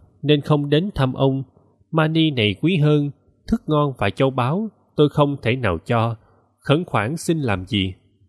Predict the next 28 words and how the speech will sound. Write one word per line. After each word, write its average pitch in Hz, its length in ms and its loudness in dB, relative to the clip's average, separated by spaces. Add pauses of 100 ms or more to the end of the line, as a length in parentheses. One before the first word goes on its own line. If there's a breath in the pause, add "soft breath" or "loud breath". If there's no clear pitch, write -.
(520)
Cầu 131 200 4
nhiều 120 400 0
thân 160 200 0
ái 156 260 -2
ly, 147 300 2 (300)
do 135 180 2
đó 131 300 -2
không 120 280 -2
đến 147 200 -2
nữa." 120 340 -2 (1160)
Bây 180 160 2
giờ, 107 340 2 (300 soft breath)
có 208 180 2
vị 120 220 0
trời 104 300 2
đang 131 220 -2
ở 139 100 0
trên 143 260 2
hư 135 160 2
không 135 360 -2 (100)
liền 101 240 0
đọc 101 220 -2
kệ: 92 340 -2 (680)
"Nhàm 123 280 0
chán 156 380 -2
sở 110 200 0
dĩ 120 300 0
sinh, 147 340 0